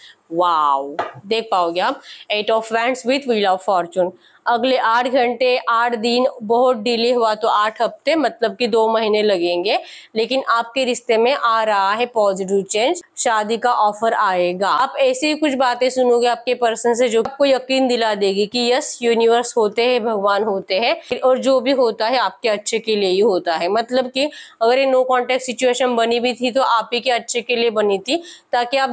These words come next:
दोनों को एक दूसरे की वैल्यू पता चले। ठीक है, तो बहुत ज्यादा पॉजिटिव एनर्जीज है फ्यूचर में। Wheel of Fortune मतलब कि आपकी किस्मत आपके साथ है और आप दोनों एक दूसरे के डेस्टिनी में हो, ठीक है। करंट में आपको यही कहा जा रहा है।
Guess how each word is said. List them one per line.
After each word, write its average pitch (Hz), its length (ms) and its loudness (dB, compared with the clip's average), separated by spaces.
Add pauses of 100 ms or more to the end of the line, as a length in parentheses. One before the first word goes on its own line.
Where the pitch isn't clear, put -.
दोनों 240 320 4
को 269 120 2
एक 240 180 0
दूसरे 214 260 -2
की 240 120 -2
वैल्यू 202 360 -2
पता 208 300 -2
चले। 170 340 -4 (600)
ठीक 233 200 -4
है, 330 100 0 (520)
तो 262 80 2
बहुत 277 360 0
ज्यादा 311 200 0
पॉजिटिव 247 460 0
एनर्जीज 226 440 0
है 269 60 0
फ्यूचर 214 380 -2
में। 180 140 -2 (380)
Wheel 254 240 2
of 302 100 -4
Fortune 277 340 2
मतलब 262 320 0
कि 277 80 -2
आपकी 254 280 -4
किस्मत 254 460 -2
आपके 220 360 -2
साथ 196 300 0 (140)
है 277 100 2
और 254 160 4
आप 247 160 2
दोनों 226 440 2
एक 220 240 -4
दूसरे 214 280 -2
के 240 100 -2
डेस्टिनी 208 420 -2
में 202 140 2
हो, 175 360 0
ठीक 214 200 -4
है। 285 140 -2 (640)
करंट 220 340 -2
में 233 80 0
आपको 220 200 -2
यही 208 220 0
कहा 190 280 -2
जा 180 260 0
रहा 170 180 0
है। 269 220 0